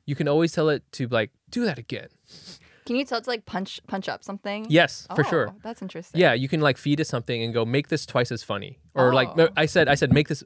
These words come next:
Speaker 1: I, I've actually, I tried writing some jokes with it. Terrible.
Speaker 2: Uh-huh.
Speaker 1: It's terrible at writing jokes.
Speaker 2: Yeah.
Speaker 1: But occasionally it'll say something which I'm like, "Oh, that is an interesting thought."
Speaker 2: Yeah.
Speaker 1: And I'll take that and I'll use that to do something.
Speaker 2: Oh, okay.
Speaker 1: But if you, like, put in a bunch of shit and you're like,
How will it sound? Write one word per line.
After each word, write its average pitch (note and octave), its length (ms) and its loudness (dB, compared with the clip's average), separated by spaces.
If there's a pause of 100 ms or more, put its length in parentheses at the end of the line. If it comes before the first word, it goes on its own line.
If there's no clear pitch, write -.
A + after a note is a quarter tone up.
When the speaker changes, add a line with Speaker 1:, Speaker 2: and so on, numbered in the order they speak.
Speaker 1:
I, C#3 180 2
I've C#3+ 80 2
actually, D#3 300 2 (100)
I B2+ 80 0
tried A#2+ 300 0
writing A2+ 240 0
some A2+ 120 -10
jokes G2+ 220 -6
with B2 120 -8
it. - 160 -8
Terrible. A2 260 0
Speaker 2:
Uh-huh. - 120 -14
Speaker 1:
It's - 100 -14
terrible A#2+ 200 -2
at G2+ 80 -6
writing G#2 220 -8
jokes. G2+ 160 -6
Speaker 2:
Yeah. F3 100 -6
Speaker 1:
But D#3+ 260 4 (600)
occasionally F3+ 640 2
it'll D3+ 160 4
say C#3 260 0
something D#3+ 480 -4
which A#2+ 240 -2
I'm A#2 100 -4
like, A2+ 180 -6
"Oh, A#3 180 -4
that F3 180 -4 (300)
is D3+ 100 -6
an D#3 100 -4
interesting C3 380 -8
thought." - 560 -4 (300)
Speaker 2:
Yeah. G#3 100 0
Speaker 1:
And C3 80 4
I'll C3 80 4
take D3 240 2
that A#2+ 240 2
and A#2 80 -2
I'll A2 220 -4
use A2 220 -6
that G2+ 200 0
to - 80 -10
do A2+ 160 -8
something. B2+ 420 -8 (100)
Speaker 2:
Oh, C4+ 420 -6
okay. G#3 340 -10
Speaker 1:
But B2+ 300 4 (100)
if C3+ 160 -4
you, C#3+ 300 2
like, A#2 240 2 (320)
put E3+ 160 2
in D#3+ 80 2
a C#3+ 40 2
bunch B2 200 -2
of A#2+ 80 -10
shit A#2+ 320 -4 (140)
and A#2 100 -6
you're A2 100 -4
like, G#2 180 -2